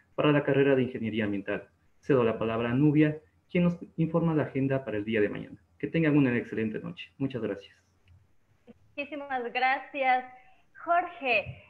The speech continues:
Speaker 2: Comentamos a nuestro público que esta programación cuenta con el gentil apoyo de varias firmas, instituciones y empresas que hacen posible que juntos podamos compartir este simposio. Ellos son Ministerio de Turismo,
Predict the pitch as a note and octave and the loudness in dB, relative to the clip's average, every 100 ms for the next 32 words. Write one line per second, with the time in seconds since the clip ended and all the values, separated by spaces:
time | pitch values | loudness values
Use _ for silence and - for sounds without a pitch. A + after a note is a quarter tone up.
0 | - D4+ D4 E4 F4 E4+ C4+ B3 A#3+ - | -10 -8 -4 -4 -4 -4 -6 -4 -6 -4
1 | F4 D#4+ D#4+ - C#4 C4+ A3 - D#4+ - | -4 -2 -2 0 0 2 -2 0 0 2
2 | F4 C4+ G#3+ G3 G#3 C#4+ C4+ D4 D4+ F4 | 2 4 2 -2 -4 -4 0 2 2 -2
3 | D#4+ B3+ A3 G#3+ G3+ D#4+ F#4 C#4 A3+ G#3+ | -2 -6 -6 -10 -10 -8 -6 -4 -4 -4
4 | G#3+ G3 B3 F4+ F#4+ C#4 A#3 A#3+ A#3+ B3 | -4 -6 -6 -6 -10 -6 -6 -4 -6 -8
5 | D#4+ E4+ D4+ A#3 A3+ B3 C4 A#3 F#3+ C4+ | -14 -14 -14 -16 -12 -12 -10 -12 -10 -6
6 | C4 C4 F#3 - _ _ - F4 F#4 F#4 | -6 -6 -12 -14 _ _ -10 -10 -10 -12
7 | C4+ D4 C#4+ E4+ A#3+ - E4+ D#4+ A#3+ A#3+ | -12 -10 -10 -10 -14 -12 -10 -8 -10 -10
8 | A#3 A#3 D#4 E4 - B3 F#3+ F#3+ B3+ B3+ | -8 -8 -8 -8 -4 -2 -2 -6 -6 -6
9 | - - B3 - A3+ G#3+ G#3 F#3 F3 - | -6 -6 -6 -4 -10 -8 -6 -6 -6 -14
10 | - _ - D4 G4 - G3+ F#3 A#3 C4+ | -18 _ -10 -6 -6 -4 -6 -6 -6 -4
11 | C4+ - E4+ E4 D#4+ E4 - G#3 A3 A#3+ | -4 -4 0 2 2 0 0 -4 -6 -4
12 | C4 B3 - F#3 - | -4 -4 -8 -14 -16